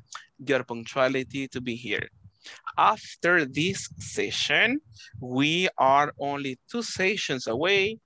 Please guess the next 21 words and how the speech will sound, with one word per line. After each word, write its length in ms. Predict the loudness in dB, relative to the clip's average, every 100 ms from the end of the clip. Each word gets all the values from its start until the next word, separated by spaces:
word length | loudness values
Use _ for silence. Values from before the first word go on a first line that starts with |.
| _ -12
to 100 | -8
finish 400 | -4 -2 0 -2
on 140 | -2 -4
the 100 | -6
course. 460 | -4 -4 -4 -8 -16
So 200 | -10 -8
congratulations, 960 | -6 -4 -2 -4 -2 -2 -2 -4 -6 -4
everybody, 680 | -2 -2 2 2 2 0 -2 -16 -16
for 260 | 2 4 4
the 260 | 2 2 2
effort 500 | 2 2 4 4 4 -6 _ -6
i-, 220 | -2 -2 -2 -2
in 160 | 2
all 340 | 4 6 6 2
these 360 | 0 -4 -6 -20 -20 -14 0
past 340 | 4 4 2 _
sessions. 720 | -20 -6 -4 -2 -4 -10 -12 -14 -8
Thank 260 | -4 -4 -6
you 80 | -8
so 140 | -4
much. 400 | -4 -4 -10 -14